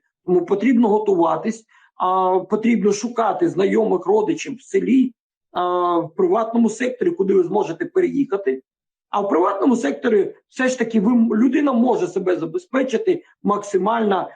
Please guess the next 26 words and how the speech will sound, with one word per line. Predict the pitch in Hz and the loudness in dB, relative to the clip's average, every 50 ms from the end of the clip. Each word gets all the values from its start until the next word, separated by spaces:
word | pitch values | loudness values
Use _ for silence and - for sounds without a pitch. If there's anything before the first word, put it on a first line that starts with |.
| - - _ _ | -20 -20 _ _
а, | - - 170 170 165 165 | -6 -4 -2 0 0 -2
проживання. | 160 - 208 214 202 - 196 196 180 180 170 147 139 139 135 139 - | -2 0 0 0 2 2 2 2 2 2 0 0 -2 -4 -6 -8 -8
Це | - 208 190 | -4 -2 0
наявність | 170 196 208 202 220 202 175 147 151 151 143 - - _ _ _ _ | 2 2 2 2 0 0 0 -2 -4 -6 -8 -10 -14 _ _ _ _
твердопаливного | - 220 214 190 208 208 214 233 233 220 202 190 185 190 185 175 - | 0 0 0 2 0 0 0 0 0 2 2 2 2 2 0 -2 -2
котла | - 202 - - 196 208 370 339 - - 214 | -6 -6 -2 0 0 0 0 0 -2 -2 0
і, | 196 185 180 165 - - _ _ _ _ _ _ - 185 | 2 4 4 4 2 0 _ _ _ _ _ _ -8 -6
а, | 175 170 151 - | -4 -2 -2 -2
дрова, | - 156 185 190 190 185 202 208 | -2 2 2 4 4 4 2 0
щоб | 202 - 240 214 196 | 0 -2 -2 -2 -2
були | 190 226 247 247 233 | -2 -2 -2 -2 -2
там | - 220 214 220 | -2 -4 -4 -4
хоча | - 196 196 - 214 208 | -4 -6 -4 -4 -4 -4
б | 202 | -2
п'ятдесят-сімдесят | - 190 180 170 170 - 202 196 - - 202 190 - - - - _ | -2 -2 -2 -2 -2 -2 -4 -4 -4 -6 -8 -8 -6 -6 -8 -8 _
кубів | - - - 98 101 - - _ _ _ _ - | -10 -6 -4 -2 -2 -2 -4 _ _ _ _ -4
на | - 180 | -2 0
опалювальний | 185 185 190 202 190 180 180 175 180 170 170 180 | 0 0 0 0 0 0 2 2 2 2 2 2
сезон. | 165 - - 170 147 175 - 165 - - _ _ _ _ | 0 -2 -4 -2 -2 0 -2 -2 -4 -8 _ _ _ _
Це | _ - 226 220 | _ 0 0 2
маєте | 220 240 240 226 202 - - 185 | 2 2 2 0 0 0 0 2
генератор | 165 185 214 220 214 220 226 214 180 - - 160 165 - | 2 2 4 4 4 2 2 0 0 -2 -4 -6 -6 -4
п'ять-сім | - 208 190 - - - 190 180 156 | -2 -2 -2 -2 -4 -4 -4 -4 -2
кіловат, | - 196 185 190 190 185 175 - - - - _ _ _ _ _ _ | 0 0 2 2 2 2 0 -2 -4 -10 -20 _ _ _ _ _ _
мінімальний | 180 190 190 196 190 202 208 196 175 170 170 160 | 0 2 4 4 4 2 2 0 0 0 0 0
генератор | 175 196 196 196 208 208 185 - - 151 143 | 0 2 2 2 2 0 -2 -2 -6 -8 -12